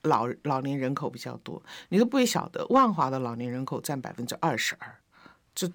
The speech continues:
整个万华区的人口结构，它即将二零二五年会到百分之二十四，所以它不是区域老而已，它是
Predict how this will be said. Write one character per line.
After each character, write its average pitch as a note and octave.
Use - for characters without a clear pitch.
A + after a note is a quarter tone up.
整 C3+
个 C#3+
万 E3+
华 D3+
区 -
的 B2+
人 G#2+
口 -
结 -
构， -
它 A#3
即 D#3+
将 F#3
二 F#3
零 D3+
二 D3+
五 C#3+
年 B2
会 C#3+
到 C3+
百 A#2+
分 A#2+
之 -
二 C#3
十 A2+
四， -
所 B3+
以 A#3+
它 G#3
不 G#3
是 F3+
区 F3
域 D#3
老 A2+
而 B2+
已， A#2
它 F3+
是 D#3